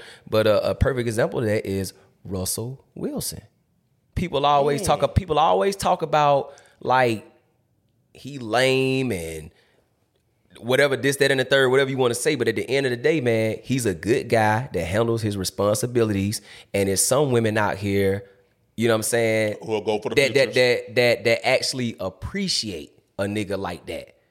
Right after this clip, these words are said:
Speaker 1: Rather than an-, a-, another female, she may wanna date, not to say he's a bad man, let me just get that out the way. Let's just say she may wanna date, uh, a wild nigga like Chris Brown or something.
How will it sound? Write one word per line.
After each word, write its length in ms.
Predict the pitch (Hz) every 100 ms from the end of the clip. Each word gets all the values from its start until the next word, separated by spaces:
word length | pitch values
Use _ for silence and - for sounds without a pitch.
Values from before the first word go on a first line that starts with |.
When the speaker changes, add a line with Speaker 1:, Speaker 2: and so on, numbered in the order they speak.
| _ -
Speaker 1:
Rather 300 | 120 135 127
than 420 | 123 117 113 107 - _ _ -
an-, 220 | 107 104 -
a-, 140 | 107 101
another 360 | 107 110 - 170
female, 760 | - 135 117 110 107 104 104 - _ _ _ _ _ _ _ _
she 200 | - 190
may 200 | 175 147
wanna 280 | 127 131 120
date, 540 | 98 120 120 - - _ _ _ -
not 200 | 127 -
to 40 |
say 160 | 120 127
he's 220 | 127 127
a 60 | 101
bad 400 | 87 113 113 101
man, 260 | 95 92 92
let 60 | 110
me 40 |
just 180 | 117 104
get 120 | 117
that 140 | 117
out 120 | 117 110
the 40 |
way. 280 | 107 95 98 - -
Let's 120 | 120
just 140 | 123
say 100 | 143
she 160 | 117 175
may 160 | 139
wanna 240 | 120 113 107
date, 480 | 95 113 104 - _ _ _ _ -
uh, 300 | 95 90 85 -
a 100 | 98
wild 440 | 101 123 127 117
nigga 200 | 123 113
like 220 | 110 104
Chris 220 | - 139
Brown 360 | 113 113 117 101
or 40 | 90
something. 300 | - 78